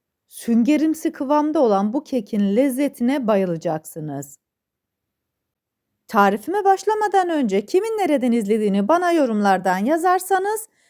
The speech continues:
değerli takipçilerimin nereden izlediğini öğrenmiş olurum. Sizleri daha fazla bekletmeden bu leziz kekin tarifine geçiyorum. Herkese iyi seyirler.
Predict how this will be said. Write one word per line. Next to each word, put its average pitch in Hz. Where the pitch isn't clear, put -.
değerli 226
takipçilerimin 226
nereden 320
izlediğini 220
öğrenmiş 262
olurum. 175
Sizleri 269
daha 285
fazla 233
bekletmeden 240
bu 269
leziz 233
kekin 269
tarifine 285
geçiyorum. 285
Herkese 262
iyi 190
seyirler. 156